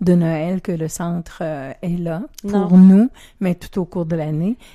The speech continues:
Speaker 1: Et puis, c'est, euh, intéressant aussi d'assister à des concerts comme celui qui a eu lieu, euh, dimanche. Euh, les sous, la totalité ou presque, s'en va justement au centre,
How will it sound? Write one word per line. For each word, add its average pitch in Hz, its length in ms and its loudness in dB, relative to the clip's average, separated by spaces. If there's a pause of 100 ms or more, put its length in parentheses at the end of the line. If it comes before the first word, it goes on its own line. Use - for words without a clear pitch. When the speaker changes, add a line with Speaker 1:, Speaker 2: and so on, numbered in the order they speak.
(140)
Speaker 1:
Et 175 80 -2
puis, 190 180 -4
c'est, 180 420 -4
euh, 139 140 -6
intéressant 170 480 -6
aussi 202 240 -4
d'assister 185 540 -6
à 185 60 -2
des 175 120 -4
concerts 185 440 -6
comme 185 160 0
celui 180 260 -6
qui 175 100 -8
a 175 40 -4
eu 170 120 -6
lieu, 180 300 -4 (420)
euh, 170 140 -8
dimanche. 180 640 -4
Euh, 175 260 -6 (180)
les 185 380 -4
sous, - 200 -8
la 220 120 -4
totalité 180 640 -8
ou 190 120 -6
presque, - 580 -16
s'en 175 240 -8
va 170 220 -10
justement 170 340 -8
au 156 40 -10
centre, 156 360 -10